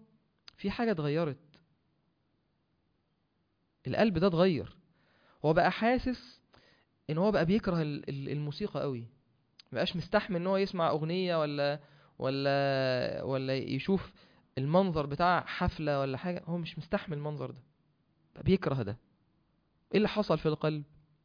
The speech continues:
ومن رحمة ربنا سبحانه وتعالى إن كراهية المعصية اتزرعت في القلب ده. إن الحسنات يذهبن السيئات.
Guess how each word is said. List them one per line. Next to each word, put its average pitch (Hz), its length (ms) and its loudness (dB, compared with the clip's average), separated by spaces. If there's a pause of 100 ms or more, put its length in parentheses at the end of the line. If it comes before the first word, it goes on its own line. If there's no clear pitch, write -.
(1500)
ومن 143 160 0
رحمة 180 300 0
ربنا 180 300 0
سبحانه 202 320 -2
وتعالى 220 280 2 (140)
إن 156 260 -4
كراهية 170 540 0 (1400)
المعصية 151 760 2 (460)
اتزرعت 147 480 4
في - 80 -8
القلب 127 340 -6
ده. 98 120 -10 (1160)
إن 151 140 -2
الحسنات 139 520 -2
يذهبن 151 440 -2
السيئات. 117 440 -8